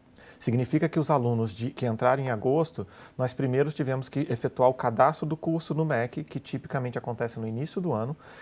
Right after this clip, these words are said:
e os alunos especificamente de gestão pública, eles são alunos oficiais, conforme o edital, são alunos oficiais do Paula Souza.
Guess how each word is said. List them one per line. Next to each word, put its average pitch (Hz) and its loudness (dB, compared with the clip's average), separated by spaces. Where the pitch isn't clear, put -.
e 190 4
os 220 4
alunos 202 6
especificamente 170 -2
de 143 -4
gestão 135 -2
pública, 131 0
eles 147 2
são 170 4
alunos 156 6
oficiais, 151 2
conforme 139 2
o 127 0
edital, 127 0
são 143 -6
alunos 143 -2
oficiais 127 -4
do 127 -6
Paula 127 -2
Souza. 101 -6